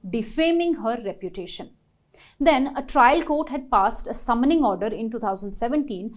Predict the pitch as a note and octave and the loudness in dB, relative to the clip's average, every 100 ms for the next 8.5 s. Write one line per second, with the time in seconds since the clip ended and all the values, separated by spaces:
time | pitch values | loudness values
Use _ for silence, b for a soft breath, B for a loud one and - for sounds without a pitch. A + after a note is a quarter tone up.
0 | B B A#3 C4 C#4+ D4+ - G3 G3+ G3 | B B 0 2 2 0 0 0 0 0
1 | G#3+ G3+ - G3+ A3+ B3+ - G#3 F#3+ F3 | -2 -4 -6 -6 -4 -4 -4 -6 -4 -4
2 | A3 D4+ D4 C4+ - A#3 C#4+ B3 F#3+ - | -2 -4 -4 -6 -4 -4 -4 -4 -4 -6
3 | b b C#4 D4+ D#4+ E4 B3 G3 G#3 G#3 | b b 0 0 0 0 -2 -2 -4 -8
4 | - - _ _ _ _ _ b b D4+ | -8 -18 _ _ _ _ _ b b 2
5 | B3 - E4+ F#4+ G4 D4 A#3 C4 C4+ - | 2 2 4 4 4 4 4 0 0 -4
6 | - C#4+ E4 - C4+ A#3 A3+ G#3+ C4 C4+ | 2 4 4 2 2 2 2 0 0 0
7 | G#3+ G#3 A3 A#3+ A#3 G#3+ G3 G3+ B3 - | -2 0 -2 -2 -4 -4 -2 0 -2 -4
8 | F#3+ G3 - G3 | -4 -4 -4 -6